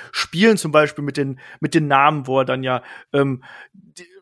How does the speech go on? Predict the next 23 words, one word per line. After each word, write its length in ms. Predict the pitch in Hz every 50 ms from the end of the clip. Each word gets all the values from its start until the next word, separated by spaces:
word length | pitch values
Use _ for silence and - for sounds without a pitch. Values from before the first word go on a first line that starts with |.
| _
weiß 160 | - 147 151 165
ich 80 | 165
nicht, 280 | 151 139 127 - - -
die, 220 | 139 139 139 139
die 140 | 135 170 160
Announcer 420 | 160 156 143 147 151 151 - 143
falsch, 320 | - - 135 131 131 - -
äh, 340 | - 139 135 131 120 - 135
ben-, 280 | 127 143 135 131 127
genannt 380 | 135 135 135 127 127 131 127 -
hat 240 | 135 127 123 123 -
oder 240 | 139 135 131 131
die 180 | 127 131 143 143
off-, 220 | 131 131 135 - _
offiziellen, 720 | - 143 - 151 - - - - 139 135 135 135 135 135 135
er 60 | 131
hat 120 | 127 -
einen 160 | 156 147 143
J 220 | 131 151 156 151 151
J 180 | 151 139 135
Dillon 260 | 135 143 139 135 131 131
zum 140 | - 139
Beispiel, 420 | 127 127 123 - - 131 131 127